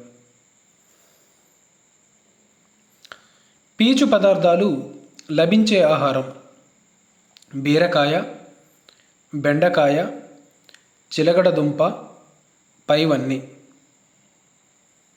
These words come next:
ఆన్సర్ పైవన్నీ. పీచు పదార్థాలు లభించేటువంటి ఆహారాలు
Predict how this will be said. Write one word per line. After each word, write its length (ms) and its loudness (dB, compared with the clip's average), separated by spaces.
ఆన్సర్ 560 -2
పైవన్నీ. 460 0
పీచు 200 2
పదార్థాలు 680 2
లభించేటువంటి 580 0
ఆహారాలు 640 0